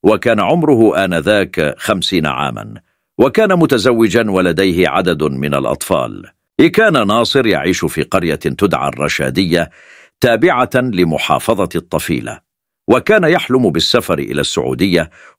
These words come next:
هو وزوجته وأولاده بهدف الاستقرار فيها، ولكنه لم يكن يملك المال الكافي لتحقيق ذلك الحلم،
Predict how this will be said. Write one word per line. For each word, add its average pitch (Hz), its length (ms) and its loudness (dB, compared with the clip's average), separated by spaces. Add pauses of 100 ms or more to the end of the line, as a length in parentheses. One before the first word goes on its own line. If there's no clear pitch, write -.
هو 127 320 4
وزوجته 78 580 -2
وأولاده 76 920 0 (420)
بهدف 131 480 2
الاستقرار 82 720 -2
فيها، 76 460 -2 (340)
ولكنه 113 760 2
لم 64 200 -2
يكن 82 340 -2
يملك 82 400 -2
المال 80 400 0
الكافي 87 520 -4
لتحقيق 73 640 -2
ذلك 76 420 -2
الحلم، 76 520 -2